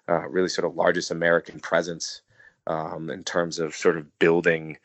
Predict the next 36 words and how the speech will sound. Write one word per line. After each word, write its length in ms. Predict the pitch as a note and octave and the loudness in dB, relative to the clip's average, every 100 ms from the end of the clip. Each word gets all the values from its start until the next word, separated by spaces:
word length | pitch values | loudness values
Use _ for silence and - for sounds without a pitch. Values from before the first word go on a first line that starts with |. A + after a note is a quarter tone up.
| _ _ _ _ - | _ _ _ _ -4
a, 200 | D#2+ - | -2 -2
an 100 | F2 | -4
American 720 | D#2+ D#2+ E2 E2+ F2 - F#2 D#2+ | -6 0 4 6 6 2 -4 -4
style, 800 | - - E2+ E2 E2 D#2+ D#2 - _ - - _ - | -8 0 2 2 2 2 0 -6 _ -20 -20 _ -8
uh, 360 | E2+ D#2+ D#2+ D#2+ | -2 0 0 -2
system 500 | - F2+ - F2+ E2+ | -4 -4 -2 -4 -4
in 80 | |
Afghanistan. 800 | D#2+ D#2+ - F2 F2+ - D#2 D2+ | -6 -6 -2 0 -2 -2 -6 -6
And 100 | D#2 | -4
that's 220 | F#2+ F2+ | -4 0
sort 100 | G#2 | 0
of 100 | F2 | 0
juxtaposed 800 | - F#2+ - - - F#2+ F2+ E2 | 4 2 2 -4 0 4 4 2
with 260 | D#2+ F2 D#2 | -2 -4 -2
what's 160 | E2+ - | -4 -2
happening 560 | E2 E2 E2 D#2+ D#2 | -4 -4 -12 -16 -18
in 180 | - E2 | -12 -4
other 220 | E2 B2+ | 0 2
parts 320 | A#2 F2+ E2 - | 2 2 0 -4
of 80 | |
the 40 | D#2 | -10
country 400 | - D#2+ - D#2+ | -8 -8 -10 -10
where 260 | D#2+ D#2+ D#2+ | -6 -6 -6
the 280 | E2 D#2+ | -8 -6
Afghans 460 | F2 D#2 - D#2 D#2+ | -6 -6 -8 -12 -8
are 80 | E2 | -6
using 360 | E2+ E2 E2 | -6 -8 -12
the 60 | D#2+ | -12
Soviets 580 | - F2 D#2+ E2 D#2 - | -2 0 0 -2 -4 -10
to 160 | - D2+ | -12 -10
do 260 | - D#2+ | -6 -4
other 200 | D#2+ E2 | 0 -2
sort 180 | D#2+ D2+ | -2 -4
of 100 | D2+ | -4
projects. 460 | - D#2 D#2 - - | -2 -2 -2 -2 6
So 240 | G#2 F#2 | 6 4